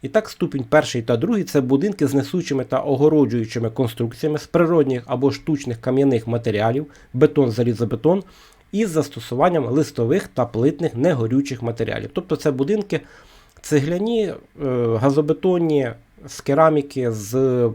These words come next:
повноті-, з арболіта, наприклад, які перекриті залізобетонним перекриттям. Вони максимально не горючі, якщо по-простому вам сказати.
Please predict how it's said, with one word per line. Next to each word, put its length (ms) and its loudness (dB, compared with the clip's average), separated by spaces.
повноті-, 600 -2
з 440 0
арболіта, 540 2
наприклад, 540 -2
які 240 -4
перекриті 500 0
залізобетонним 680 0
перекриттям. 580 -2
Вони 200 0
максимально 760 2
не 240 2
горючі, 480 -2
якщо 220 -6
по-простому 540 -4
вам 140 -8
сказати. 440 -10